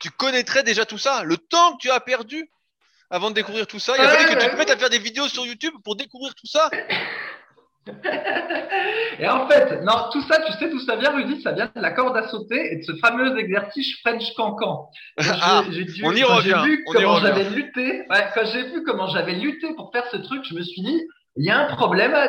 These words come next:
Speaker 2: t'es pas si mobile que tu crois. » Et après, j'ai tiré, euh, petit à petit le fil.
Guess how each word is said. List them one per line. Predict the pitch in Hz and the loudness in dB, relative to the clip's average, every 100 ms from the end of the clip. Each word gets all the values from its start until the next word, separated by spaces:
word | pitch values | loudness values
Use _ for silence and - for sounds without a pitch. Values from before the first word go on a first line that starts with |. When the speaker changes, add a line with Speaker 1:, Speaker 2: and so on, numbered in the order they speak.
| - | 0
Speaker 2:
t'es | 160 - | -2 2
pas | 247 247 - | 2 2 -4
si | 214 | -4
mobile | 202 180 214 180 254 262 | 0 2 2 0 -2 -4
que | - | -6
tu | - - | -6 -8
crois. » | - 175 151 - - - _ 170 | -8 -4 -4 -4 -16 -20 _ 2
Et | |
après, | 196 - - 294 - | 2 2 2 0 0
j'ai | 185 - | -6 -6
tiré, | 302 277 285 269 233 | -6 -4 -2 0 0
euh, | 196 170 165 | 2 0 -2
petit | 160 269 269 247 | -4 -6 -8 -4
à | 233 | -6
petit | - 269 | -4 -4
le | 233 | -4
fil. | - 220 262 | -4 -8 -4